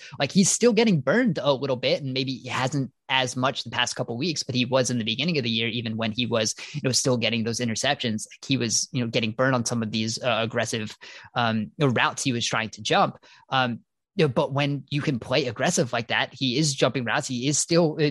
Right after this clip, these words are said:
picking these balls off. And I think we're, we're going to see that. And against a guy like Mac Jones, if you're not worried about getting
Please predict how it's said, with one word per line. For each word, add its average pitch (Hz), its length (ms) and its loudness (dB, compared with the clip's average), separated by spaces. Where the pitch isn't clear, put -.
picking 135 320 -4
these 120 140 -4
balls 127 200 2
off. 190 200 4
And 120 100 -2
I 117 60 -2
think 143 180 -4
we're, 135 200 2
we're 147 120 2
going 143 300 0
to 123 100 -8
see - 160 0
that. 110 220 2
And 113 100 -4
against 127 340 -4
a 143 40 0
guy 123 220 0
like 127 200 0
Mac 113 160 -2
Jones, 156 340 -2
if 135 220 -4
you're 135 100 0
not 123 300 0
worried 160 280 4
about 127 220 0
getting 135 280 -2